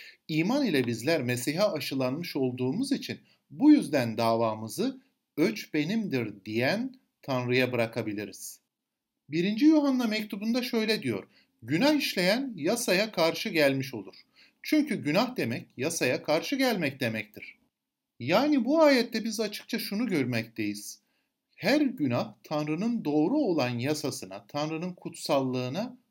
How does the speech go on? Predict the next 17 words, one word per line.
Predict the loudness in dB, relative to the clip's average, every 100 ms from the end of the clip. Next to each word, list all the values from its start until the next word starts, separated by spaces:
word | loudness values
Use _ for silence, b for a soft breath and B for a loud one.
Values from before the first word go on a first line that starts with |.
| _
karşı | -6 -2 -2 -2 -4
gelmektir. | 2 2 2 -4 -10 -14 -10
Yasanın | -4 -2 -2 -4 -6
çiğnenmesi, | -6 -4 -2 -4 -4 -6 -8 -6 -6 B B _
Tanrı'nın | -6 -4 -2 -2 -2 -2
düzenlemelerine | -4 -2 -2 -2 -4 -2 0 -2 -2 -6
karşı | -4 -4 -4 -2
gelmek | 0 0 -4 -10
demektir. | -12 -12 -14 -20 _ B B B B
Çünkü | -4 -2 -2 -2
yasa | -2 0 -2 -4
Tanrı'nın | -4 -4 -2 -4
karakterini | 0 0 0 -2 -4 -4 -4
gösteriyor. | -4 -4 -6 -4 -6 -10 b b _
Kutsal | -12 -6 0 0 2
yasaya | 0 2 0 2
baktığımızda | -2 -4 -8 -8 -10 -4 -4 -4